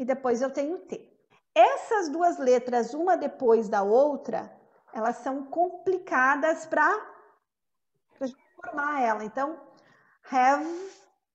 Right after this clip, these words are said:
to. Nós vamos pensar agora na pronúncia do V e do F. Então, veja que o V,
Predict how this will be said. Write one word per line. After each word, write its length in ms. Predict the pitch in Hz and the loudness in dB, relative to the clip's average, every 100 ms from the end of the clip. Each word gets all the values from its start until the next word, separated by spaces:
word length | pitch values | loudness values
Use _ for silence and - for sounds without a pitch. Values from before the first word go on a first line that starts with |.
| _ - | _ -8
to. 300 | 302 240 - - - _ _ _ _ _ _ _ _ _ _ _ | 0 0 -2 -10 -20 _ _ _ _ _ _ _ _ _ _ _
Nós 200 | 330 349 | 2 2
vamos 200 | 466 508 | 0 -2
pensar 440 | 403 330 - 285 | -2 -2 -2 0
agora 560 | 226 233 269 285 233 - | 2 4 4 4 2 0
na 220 | 277 285 | -2 -2
pronúncia 720 | 285 339 330 294 294 285 269 | 0 0 2 0 -4 -4 -4
do 200 | 226 254 | -2 -4
V 400 | 208 214 233 262 466 - - - | -6 2 6 6 4 -2 -16 -4
e 100 | 339 | -4
do 200 | 330 359 | 2 2
F. 460 | 226 202 - - 202 - | 2 0 -8 -16 -18 -18
Então, 200 | - 262 | -6 -4
veja 260 | 262 302 311 | 0 0 -2
que 160 | 311 370 | -2 -2
o 80 | |
V, 640 | 330 208 262 320 285 190 | -2 -2 4 6 6 2